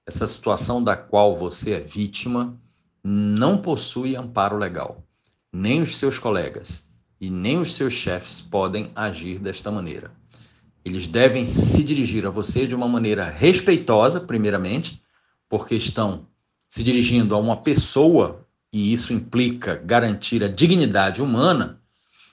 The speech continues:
e de uma maneira técnica, porque trata-se de um relacionamento profissional. Então, lá você não está sendo pago para ser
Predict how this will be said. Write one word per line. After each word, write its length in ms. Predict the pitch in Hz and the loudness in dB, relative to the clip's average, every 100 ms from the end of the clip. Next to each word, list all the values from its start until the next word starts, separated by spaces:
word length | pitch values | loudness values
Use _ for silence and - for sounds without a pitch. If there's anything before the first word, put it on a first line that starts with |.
| - _ - | -20 _ 8
e 400 | 175 185 202 - _ | 10 10 6 -6 _
de 100 | 143 | -2
uma 120 | 196 202 | 2 4
maneira 320 | 185 190 208 | 4 4 4
técnica, 880 | 214 190 185 165 131 - 95 85 - _ _ _ _ | 2 0 0 0 -2 -2 -6 -8 -10 _ _ _ _
porque 680 | 165 165 - - 117 127 170 - | 0 2 0 0 2 2 -2 -4
trata-se 640 | 127 117 117 156 - 151 | 4 6 6 -2 -2 -2
de 160 | 143 135 | -4 -4
um 300 | 131 139 160 | -2 -2 -2
relacionamento 840 | 147 - 131 - 135 110 135 - _ _ | -2 0 -2 -2 -4 -4 -6 -8 _ _
profissional. 1160 | 135 156 165 - 208 - 240 185 110 120 110 - _ _ _ _ - | 2 2 2 -4 -4 -2 -2 0 2 2 2 -4 _ _ _ _ -8
Então, 520 | 101 - 120 131 123 | -8 -4 -2 0 2
lá 560 | 107 104 147 165 - _ _ _ | 4 6 6 4 -8 _ _ _
você 460 | 95 110 - 113 131 | -6 -4 -2 0 0
não 180 | 131 | 0
está 640 | 135 - - 113 113 110 - _ | -2 -6 2 2 2 0 -8 _
sendo 340 | - - 104 92 | -10 -6 -4 -6
pago 760 | - - 101 127 131 87 78 - | -8 0 2 2 0 -8 -10 -8
para 180 | 95 | -6
ser 560 | 92 - 95 95 92 - | -4 -4 -4 -4 -4 -8